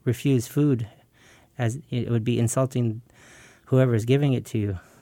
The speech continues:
So they put food in front of them. They never seen it before, and they put it on a plate, which they've never seen before.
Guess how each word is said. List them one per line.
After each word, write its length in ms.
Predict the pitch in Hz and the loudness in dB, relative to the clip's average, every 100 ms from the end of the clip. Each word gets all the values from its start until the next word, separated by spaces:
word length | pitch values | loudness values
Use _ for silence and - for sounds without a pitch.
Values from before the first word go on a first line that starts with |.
| _ _ _ _ - - - - _ | _ _ _ _ -20 -20 -20 -20 _
So 160 | - 120 | -6 -2
they 100 | 120 | 0
put 220 | 120 151 | 2 0
food 220 | - 175 | 2 2
in 120 | 180 131 | 4 2
front 240 | - 117 | 2 0
of 100 | 104 | 0
them. 260 | 104 101 92 _ _ _ _ _ _ _ _ _ - _ _ | -2 -4 -8 _ _ _ _ _ _ _ _ _ -20 _ _
They 100 | 113 | 0
never 260 | 123 147 160 | 0 2 0
seen 240 | - 185 | 2 2
it 100 | 151 | 2
before, 520 | 127 - 113 101 95 - - _ _ _ _ - | 0 -2 -4 -4 -6 -10 -20 _ _ _ _ -6
and 100 | 117 | -4
they 60 | |
put 220 | 117 151 | 0 0
it 100 | 147 | 2
on 120 | 139 131 | 2 2
a 40 | |
plate, 400 | 123 - 170 - | 2 2 2 2
which 180 | 131 - | -10 -4
they've 160 | 117 | -2
never 240 | 107 110 107 | 0 0 -2
seen 260 | - 120 | -2 -2
before. 460 | 113 107 - 98 92 | 0 -4 -4 -6 -6